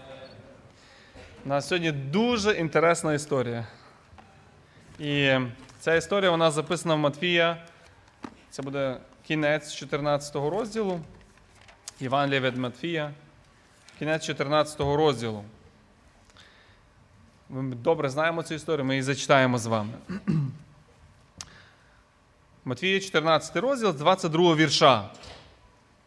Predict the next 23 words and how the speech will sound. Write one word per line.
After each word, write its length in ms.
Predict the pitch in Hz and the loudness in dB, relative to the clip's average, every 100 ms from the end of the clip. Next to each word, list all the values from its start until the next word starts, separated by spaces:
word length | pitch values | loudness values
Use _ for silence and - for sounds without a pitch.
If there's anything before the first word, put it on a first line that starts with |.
| _ _ _ _ _ _ _ - - - - - 156 | _ _ _ _ _ _ _ -20 -20 -20 -20 -8 -2
"І 40 | |
зараз 460 | 139 277 330 277 170 | 8 10 10 6 6
звелів 400 | 175 185 240 269 | 6 8 8 6
Ісус 500 | - - 185 233 196 | 2 4 4 4 0
учням 540 | 175 - 185 196 233 | -2 2 8 8 8
до 120 | 190 | 4
човна 380 | - 165 165 190 | 4 2 6 4
сідати 520 | 196 214 156 160 185 | 4 6 8 8 4
і 120 | 202 170 | 2 6
переплисти 720 | 185 165 156 277 320 - 233 | 8 8 6 4 2 4 6
на 120 | 190 | 6
той 260 | 214 254 | 6 4
бік 300 | 180 170 226 | 4 2 2
раніше 480 | 214 165 175 196 180 | 4 4 4 4 4
його, 220 | 160 180 | 4 6
аж 160 | 175 - | 6 4
поки 360 | - 269 262 220 | 4 4 6 6
народ 460 | 160 156 214 180 143 | 8 10 10 10 4
він 280 | 175 190 175 | 2 2 -2
відпустить. 680 | 156 170 190 156 - 117 - - _ _ _ - - - - 156 | -6 -4 0 0 -2 -10 -12 -20 _ _ _ -20 -20 -20 -10 -8
Відпустивши 580 | 147 185 - 247 220 | -2 -2 2 0 2
ж 100 | 170 | 2
народ, 420 | 175 170 180 208 | 6 8 8 6